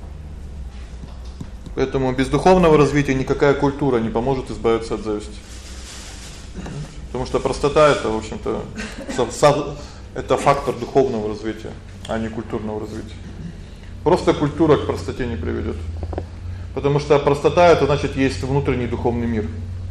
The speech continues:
Почему человек у-, упрощает свою внешнюю жизнь? Потому что его внутренний мир насыщается.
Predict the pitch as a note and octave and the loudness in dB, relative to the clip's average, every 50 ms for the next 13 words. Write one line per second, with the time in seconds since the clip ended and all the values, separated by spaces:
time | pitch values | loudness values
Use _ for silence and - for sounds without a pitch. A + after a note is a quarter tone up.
0 | - - - - - - - - - - - - - - - - C#3 C#3 - D#3+ | -8 -8 -8 -8 -8 -8 -8 -8 -8 -8 -8 -8 -10 -8 0 0 2 2 2 0
1 | D#3+ D#3+ D3+ D#3 - C#3 C3 B2+ A#2+ G#2 F2 - - - - - - - - - | 2 2 2 4 4 4 6 6 6 4 2 -4 -6 -6 -6 -6 -8 -8 -8 -8
2 | - - E3 D#3+ C#3+ D#3+ - - - - - - - - - - E3+ F#3 F3+ F3+ | -2 4 4 6 6 4 2 -2 -4 -8 -8 -8 -8 -4 4 8 8 8 10 10
3 | D#3+ D3+ C#3+ - - D#3+ D3 C3+ B2+ B2 - - C#3 C3+ C3 B2+ A#2+ C3 C3 B2 | 8 8 6 6 6 8 8 8 8 6 2 0 0 2 2 2 2 2 0 0
4 | A2+ - - A#2 A2+ A2+ A2+ - - - A#2+ C3 D#3+ E3+ F3+ F#3+ F#3+ - - - | 0 -2 -2 -2 0 0 0 -2 -2 0 2 2 2 2 2 0 -2 -2 -6 -8
5 | - - - - - - B2 - C3+ C#3+ C#3+ C#3+ - - C#3+ C#3 C#3 C#3 C3+ C#3 | -8 -8 -8 -6 -2 -2 0 0 2 2 2 0 0 2 2 6 6 6 6 6
6 | D#3 E3 D#3 - C3 C3+ C3 C3+ C3+ C#3+ E3+ F#3+ G3 F#3 F#3+ F#3+ - B2+ C3 - | 2 0 0 0 0 0 0 0 2 4 8 8 8 8 6 2 0 0 -2 -2
7 | - - C3+ - - D3+ C3+ B2 G#2+ G2+ - - | -2 -4 -6 0 4 6 6 6 6 4 0 -6